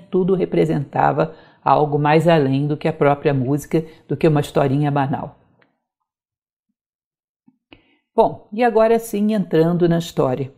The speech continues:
Um elemento prévio de caráter filosófico que eu gostaria de passar para vocês.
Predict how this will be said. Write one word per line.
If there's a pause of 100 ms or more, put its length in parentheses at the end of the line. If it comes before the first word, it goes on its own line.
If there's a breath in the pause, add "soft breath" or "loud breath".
(580)
Um
elemento
prévio
de
caráter
filosófico
que
eu
gostaria
de
passar
para
vocês.